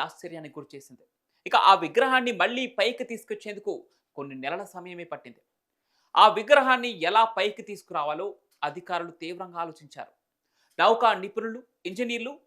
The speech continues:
స్థానిక అధికారులు కలిసి భారీ ఎత్తుగడలే ప్రణాళికలు చేశారు. సరిగ్గా రెండేళ్ల తర్వాత పంతొమ్మిది వందల తొంభై రెండులో ఈ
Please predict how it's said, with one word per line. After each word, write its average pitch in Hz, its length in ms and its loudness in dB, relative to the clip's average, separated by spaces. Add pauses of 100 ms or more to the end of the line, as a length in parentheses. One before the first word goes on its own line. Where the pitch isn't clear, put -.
స్థానిక 240 400 0
అధికారులు 196 720 -2
కలిసి 175 280 -6 (540)
భారీ 214 280 4 (120)
ఎత్తుగడలే 220 460 -2 (120)
ప్రణాళికలు 190 520 -8
చేశారు. 139 320 -18 (480)
సరిగ్గా 240 420 6
రెండేళ్ల 233 420 0 (100)
తర్వాత 170 300 -4 (240)
పంతొమ్మిది 185 400 -8
వందల 180 160 -6 (100)
తొంభై 175 280 -8
రెండులో 190 260 -6 (440)
ఈ 220 100 -2